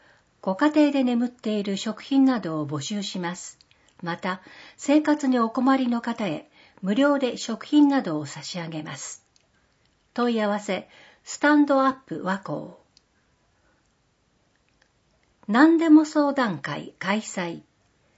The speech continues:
福祉サービスについてのご相談、生活についてのお困りごと、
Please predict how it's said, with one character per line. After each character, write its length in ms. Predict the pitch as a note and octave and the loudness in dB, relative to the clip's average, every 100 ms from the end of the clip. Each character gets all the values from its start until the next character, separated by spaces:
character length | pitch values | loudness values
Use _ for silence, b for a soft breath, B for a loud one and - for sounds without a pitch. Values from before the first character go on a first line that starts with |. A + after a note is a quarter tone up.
| _ _ _ _ _ | _ _ _ _ _
福 240 | - - | -6 -2
祉 180 | E4+ - | -2 -2
サ 180 | E4 D#4+ | -2 0
ー 20 | |
ビ 100 | A3+ | -2
ス 160 | - E3+ | -4 -4
に 140 | E3 | -4
つ 120 | - | -4
い 100 | A3+ | -6
て 160 | G3 D#3 | -4 -4
の 160 | D#3+ - | -4 -6
ご 160 | F3 | -8
相 280 | F3 G#3 G3+ | -6 -4 -2
談、 300 | G3 E3+ F#3+ B B B - | -2 -4 -8 B B B -10
生 260 | - C4+ | 0 2
活 260 | D4+ C#4+ D4 | 2 0 2
に 140 | C#4 | 2
つ 100 | C4+ C4+ | 2 -2
い 80 | A3+ | -4
て 140 | D3+ | -6
の 180 | D3+ D3+ | -6 -6
お 20 | |
困 260 | A3 G#3+ G3+ | -4 -2 -2
り 120 | F3 | -4
ご 140 | D#3+ D3+ | -8 -12
と、 240 | - | -14